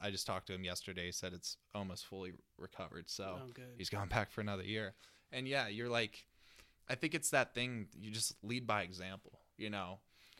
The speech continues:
Speaker 1: He went through so much, and I, I sometimes say that I think my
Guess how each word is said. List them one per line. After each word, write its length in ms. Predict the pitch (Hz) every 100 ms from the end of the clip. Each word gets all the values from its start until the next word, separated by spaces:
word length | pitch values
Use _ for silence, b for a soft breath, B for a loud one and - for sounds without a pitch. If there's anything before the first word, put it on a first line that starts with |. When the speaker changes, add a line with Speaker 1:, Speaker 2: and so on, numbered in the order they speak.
| B B _
Speaker 1:
He 160 | - 147
went 260 | 160 139 -
through 160 | 123
so 320 | 98 - 123
much, 320 | 107 104 95 -
and 80 | 107
I, 200 | 104 -
I 140 | 101 113
sometimes 600 | - 131 110 - 101 92
say 160 | - 95
that 200 | 92 90 _ B B -
I 120 | 110
think 200 | 113 104
my 460 | 101 98 101 90